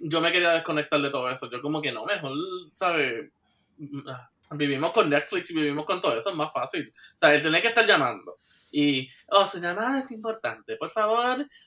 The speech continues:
pre-, ah, por, ah, por favor, hunda el uno para eso." Y después va, "Por favor, marque este otro número para eso. Por favor, marque este otro para", y, o sea, y, y tú terminas escribiendo como nueve números para terminar, para por fin que te diga, "Oh, ese es un problema. Por favor, espera en línea."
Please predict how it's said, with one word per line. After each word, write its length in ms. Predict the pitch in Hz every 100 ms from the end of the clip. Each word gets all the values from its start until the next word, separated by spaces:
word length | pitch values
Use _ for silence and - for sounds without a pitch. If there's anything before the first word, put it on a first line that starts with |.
| -
pre-, 340 | 202 202 202 -
ah, 100 | 220
por, 120 | 220
ah, 220 | 190 190 196
por 100 | 185
favor, 240 | 202 240 226
hunda 220 | 208 220
el 80 | 220
uno 240 | 226 240
para 300 | 226 170 139
eso." 460 | 123 - - 98 - _ _ -
Y 80 | 143
después 360 | 139 165 170 170
va, 280 | 165 143 - -
"Por 120 | - 196
favor, 320 | 214 202 240
marque 360 | 240 220 233 220
este 220 | 220 220
otro 180 | 220 220
número 280 | 214 220
para 300 | 214 147 127
eso. 340 | 117 - - - _ _ _ -
Por 100 | -
favor, 280 | 202 226 233
marque 300 | 233 226 226 226
este 220 | 220 214
otro 200 | 226 220
para", 260 | 185 156 143
y, 200 | 135 -
o 40 | -
sea, 160 | 196
y, 200 | 156 147 -
y 80 |
tú 80 | 147
terminas 280 | 165 208 220
escribiendo 320 | 220 220 214 220
como 180 | 165
nueve 260 | 143 147 208
números 300 | 127 120 131
para 120 | 151 143
terminar, 360 | 139 147 202
para 160 | 226 220
por 260 | 196 160 156
fin 340 | - 196 214
que 100 | 220
te 120 | 208 196
diga, 420 | 202 214 175 165 - - -
"Oh, 200 | 262 240
ese 180 | 226 226
es 100 | 247
un 100 | 208
problema. 440 | 208 170 123 120 -
Por 140 | 151
favor, 300 | 208 190 220
espera 300 | 196 196 180
en 80 | 170
línea." 340 | 117 101 101